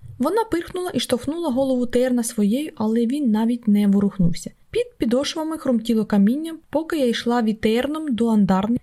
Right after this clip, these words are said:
яка, стоячи між його лапами, спостерігала атаку венітелів. Я зупинилася перед нею, закривши собою криваву різанину. «Залишайся і ховайся.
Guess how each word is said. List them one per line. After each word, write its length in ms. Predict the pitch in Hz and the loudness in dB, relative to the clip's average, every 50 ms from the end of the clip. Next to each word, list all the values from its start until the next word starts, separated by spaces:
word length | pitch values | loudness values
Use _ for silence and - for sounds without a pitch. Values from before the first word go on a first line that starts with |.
| - | -2
яка, 300 | - 220 247 247 - 320 | -2 -2 -2 0 -2 -4
стоячи 540 | 320 320 - - 285 285 277 285 - 294 285 | -4 -4 -4 -2 -2 -2 -2 -2 -4 -2 -2
між 180 | 277 285 269 269 | -2 -2 -2 -2
його 160 | 269 262 262 | -2 0 0
лапами, 360 | 269 269 262 269 269 254 254 | 0 0 0 0 -2 -2 -2
спостерігала 720 | 247 - - 226 - - 220 208 208 202 220 247 269 - - | -2 -4 -6 -8 -2 -2 0 0 0 0 0 -2 -4 -4 -4
атаку 460 | - - - 196 196 196 - - 226 - _ | -6 -4 -2 -2 -4 -4 -4 -12 -18 -8 _
венітелів. 600 | 220 208 214 208 202 202 202 - 170 156 170 175 - | 0 2 4 4 4 2 4 2 2 2 2 2 0
Я 100 | 226 214 | 0 0
зупинилася 600 | 196 202 190 214 190 196 196 185 170 - - 180 | 0 0 0 2 4 4 4 4 2 0 -4 -2
перед 240 | - 185 180 175 | 0 0 2 2
нею, 280 | 175 185 214 262 302 302 | 2 2 2 0 -2 -2
закривши 520 | 262 247 233 - 190 202 233 247 - - | -4 -4 -4 -2 0 0 0 0 -2 -6
собою 400 | 269 - - 269 247 269 277 285 285 - - _ | -4 -4 -4 -2 -2 -2 -4 -4 -8 -12 -20 _
криваву 420 | - - 220 185 190 196 196 190 | -4 -2 0 2 2 2 2 4
різанину. 480 | 196 196 175 196 196 185 175 165 165 170 - - _ _ _ _ _ | 2 2 4 4 4 6 6 4 4 2 -2 -8 _ _ _ _ _
«Залишайся 680 | 202 190 233 226 220 208 - - 240 285 285 - - - | 0 0 2 2 2 2 2 2 0 0 0 -2 -6 -4
і 80 | - 247 | -4 -4
ховайся. 580 | - - 262 220 202 175 165 160 - - 208 | -4 -2 0 2 2 2 2 0 -4 -10 -10